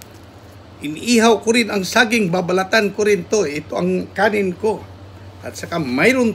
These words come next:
tayong carrots, carrots at saka broccoli. At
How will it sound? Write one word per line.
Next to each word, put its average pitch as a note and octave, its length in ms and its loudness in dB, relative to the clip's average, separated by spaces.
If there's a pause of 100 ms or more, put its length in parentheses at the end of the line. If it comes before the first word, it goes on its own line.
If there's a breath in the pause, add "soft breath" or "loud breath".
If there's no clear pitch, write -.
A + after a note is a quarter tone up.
tayong C4+ 480 2 (1200)
carrots, G#3 560 0
carrots - 480 -6
at - 320 -2
saka G#3+ 320 0
broccoli. F3 720 -2 (880)
At F#3 160 -2